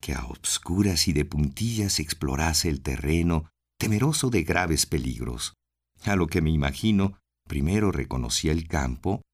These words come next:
iba y venía, subía y bajaba, se paseaba a su gusto por todas partes,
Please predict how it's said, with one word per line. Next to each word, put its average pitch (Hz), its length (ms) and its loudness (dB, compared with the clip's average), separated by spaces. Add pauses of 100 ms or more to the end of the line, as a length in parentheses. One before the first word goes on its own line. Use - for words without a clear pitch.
(200)
iba 113 420 4
y 78 100 2
venía, 98 680 4
subía 87 680 0
y 78 80 0
bajaba, 65 680 -4 (240)
se 107 220 2
paseaba 95 760 0
a 85 60 -2
su 78 180 -2
gusto 104 480 0
por 69 200 -4
todas 67 380 -2
partes, 65 640 -4